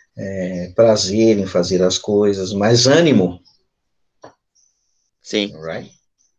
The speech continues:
Speaker 1: Ok. Ok, galera, então é o seguinte, eu vou começar, certo? Eu vou ler até bad mood. Aí alguém continua.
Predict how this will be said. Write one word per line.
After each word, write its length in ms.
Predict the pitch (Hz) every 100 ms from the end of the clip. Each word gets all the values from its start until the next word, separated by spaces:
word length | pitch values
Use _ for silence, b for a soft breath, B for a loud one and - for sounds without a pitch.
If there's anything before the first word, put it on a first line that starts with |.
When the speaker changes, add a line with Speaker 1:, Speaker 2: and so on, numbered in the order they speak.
| _ _ _ _ _ _ _ -
Speaker 1:
Ok. 400 | - _ - - _ _ _ B B B
Ok, 280 | 254 262 226
galera, 320 | 214 165 117
então 180 | 127 254
é 20 |
o 40 |
seguinte, 360 | 240 208 123 135
eu 60 | 127
vou 180 | 208
começar, 760 | 240 262 208 - 123 120 202 -
certo? 360 | - 127 170 147
Eu 60 |
vou 120 | 160
ler 140 | 180 208
até 400 | 190 220 233 254
bad 340 | 196 240 214
mood. 500 | 220 185 120 - - _ _ - _ _ _
Aí 240 | 131 165
alguém 320 | 208 180 196 220
continua. 680 | 226 220 254 214 113 -